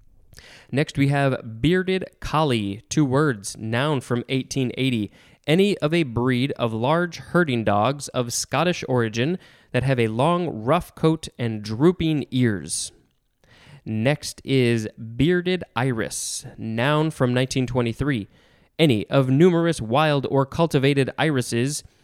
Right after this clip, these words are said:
with a growth of short hairs on each fall. I assuming, I, I assuming, I assume that the irises are the plant, the flower, um, but I'm not sure what a fall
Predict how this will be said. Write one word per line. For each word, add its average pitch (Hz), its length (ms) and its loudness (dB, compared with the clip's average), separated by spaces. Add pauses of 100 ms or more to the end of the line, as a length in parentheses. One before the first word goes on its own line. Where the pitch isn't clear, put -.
(180)
with 131 420 2
a 123 120 0
growth 120 640 0
of 123 180 -4
short - 360 -2
hairs 113 560 2
on 113 180 -2
each - 420 -4
fall. 104 720 -2 (400)
I 123 100 -4
assuming, 135 640 0 (180)
I, 117 260 -4 (120)
I 160 140 -4
assuming, 240 680 0 (420)
I 175 180 0
assume 180 760 2
that 123 420 -6
the 127 220 0
irises 135 540 -2
are 110 80 0
the 104 80 -2
plant, 123 720 -4
the 120 80 -4
flower, 107 520 -4 (520)
um, 131 840 0
but 139 120 -2
I'm 180 100 -4
not 285 200 -4
sure 208 160 -2
what 175 100 0
a 113 60 -2
fall 135 640 2